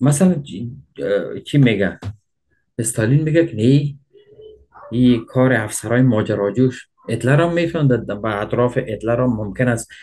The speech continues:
یک آدمایی مثل توخاچوفسکی باشه. توخاچوفسکی را پیش از او استالین اعدام کرده بود.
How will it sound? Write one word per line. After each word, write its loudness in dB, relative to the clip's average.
یک -2
آدمایی 0
مثل -2
توخاچوفسکی 0
باشه. 0
توخاچوفسکی 2
را 0
پیش 2
از 2
او 0
استالین 0
اعدام 4
کرده 2
بود. 0